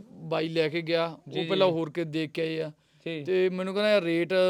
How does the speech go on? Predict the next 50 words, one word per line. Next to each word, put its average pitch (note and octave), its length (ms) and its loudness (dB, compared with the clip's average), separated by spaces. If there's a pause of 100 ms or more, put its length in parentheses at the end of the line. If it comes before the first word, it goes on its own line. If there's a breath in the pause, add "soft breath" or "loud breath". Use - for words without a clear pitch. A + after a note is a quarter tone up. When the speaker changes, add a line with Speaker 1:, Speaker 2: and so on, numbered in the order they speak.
Speaker 1:
ਰੇਟ," E3 300 0
ਮੈਂ F3+ 180 -2
ਕਿਹਾ, F#3 100 -2
"ਵੀਰੇ F#3 180 0
ਤੁਹਾਨੂੰ F3+ 240 -8
ਦਸ E3 160 0
ਰੁਪਈਏ F3+ 260 -6
ਭਲਾ F3+ 200 -4
ਮਹਿੰਗਾ F3+ 340 0
ਹੋਵੇ।" C#3 380 -4 (160)
Speaker 2:
ਜੀ। D3+ 360 -6
Speaker 1:
ਤੇ G3 100 -8
ਗੰਡੋਏ D#3 360 -4
ਵੇਖ E3+ 240 -2
ਕੇ F3+ 100 -8
ਉਦੋਂ E3+ 240 -2
ਹੀ F3+ 40 0
ਲੈ D3+ 180 -6
ਗਿਆ। B2+ 140 -16 (320)
ਉਹ F#3 60 0
Speaker 2:
ਓਕੇ। F#3 100 -2
Speaker 1:
ਗੰਡੋਏ F#3 260 2
ਆਪਣੇ F#3 260 0
ਪੂਰੇ F#3+ 300 -2
ਮੋਟੇ F3+ 340 -4
ਬਾਈ, F3+ 200 -2
ਆਪਾਂ F#3 220 -4
ਵੇਸਣ E3 340 -6
ਤੇ E3+ 100 -8
ਗੁੜ D#3+ 200 -4
ਪੂਰਾ F3+ 360 -6
ਪਾਉਣੇ D3+ 280 -8
ਇਹਨਾਂ C#3 220 -12
ਨੂੰ। C3 80 -16 (140)
Speaker 2:
ਠੀਕ E3 300 -8
ਆ। - 20 -10
Speaker 1:
ਇਕੱਲਾ F3+ 400 -2
ਗੋਹੇ F3+ 300 2
ਤੇ F#3+ 160 0
ਨਹੀਂ, F3 260 -6 (260)
ਵੀ F3 60 -12
ਗੋਹੇ E3+ 200 -2
Speaker 2:
ਜੀ। F#3+ 60 2
Speaker 1:
ਤੇ G3 100 -2
ਛੱਡ D3+ 240 -4
ਤੇ। D#3+ 280 -8 (360)
Speaker 2:
ਜੀ। C#3 160 -10
Speaker 1:
ਵੀ F3+ 220 -6
ਜਿਵੇਂ F3 240 -4
ਹੁਣ F3+ 160 -4